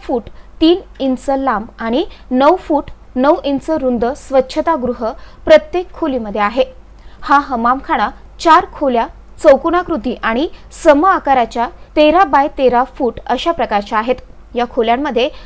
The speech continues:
चौकोनी आणि आयताकृती असलेल्या थंड आणि गरम पाण्याच्या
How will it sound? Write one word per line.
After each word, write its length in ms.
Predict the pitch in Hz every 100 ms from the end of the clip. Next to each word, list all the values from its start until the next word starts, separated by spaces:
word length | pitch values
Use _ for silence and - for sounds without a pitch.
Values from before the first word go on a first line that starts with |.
| -
चौकोनी 480 | - 302 277 359 392
आणि 220 | 349 254 - -
आयताकृती 640 | 226 294 294 320 214 277 -
असलेल्या 440 | 226 - 262 220 - -
थंड 260 | - 269 247
आणि 340 | - 214 294 - - - 226
गरम 280 | 285 320 381
पाण्याच्या 500 | 320 240 233 -